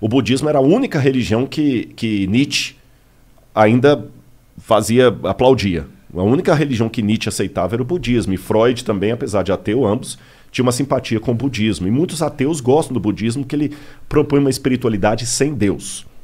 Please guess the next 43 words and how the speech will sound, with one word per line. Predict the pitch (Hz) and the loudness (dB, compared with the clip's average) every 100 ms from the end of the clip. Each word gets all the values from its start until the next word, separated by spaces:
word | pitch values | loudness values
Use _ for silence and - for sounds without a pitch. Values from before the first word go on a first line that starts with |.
| - | 0
Mas | 107 104 | 2 2
existem | 107 135 - | 2 0 -2
formas | 165 123 107 | -2 2 2
de | 92 | 2
budismo, | 85 98 85 123 143 | -2 -2 0 0 0
e | |
não | 98 | -2
está | 95 101 | -2 0
errado, | 92 95 123 - - - | 0 0 -2 -6 -20 -10
que | - | -10
tornaram | - 135 110 110 | 2 4 6 4
o | 107 | 4
Buda | 95 113 139 | 2 4 4
um | 170 | 4
deus. | 110 110 82 - - - - - | 4 4 2 -6 -10 -14 -20 -12
Uma | 80 | -10
estátua | - 101 110 104 80 | -4 2 2 2 -2
dourada, | 85 90 98 | 0 0 0
que | 82 | -4
é | |
a | |
coisa | 80 87 85 | -8 -6 -6
toda | 82 82 | -8 -10
e | |
tal. | - - - - - - - - - | -10 -14 -14 -20 -20 -20 -20 -20 -4
Mas | 127 160 - - - | 2 2 0 -8 -4
como | 175 185 | 0 2
é | |
que | 196 | 2
eu | |
falo | 196 139 139 | 2 2 2
que | 135 | -2
é | |
o | |
Deus | 117 120 | 0 -2
cristão | 120 110 - 117 120 | 0 -4 -2 0 0
e | |
não | 113 113 | 0 -2
qualquer | 113 - 104 | -4 -2 0
outro | 98 90 76 | 0 -2 -8
aí? | 58 - - - - - | -8 -16 -20 -20 -20 2
Pela | 135 139 | 4 4
forma. | 135 113 98 82 | 4 2 2 -4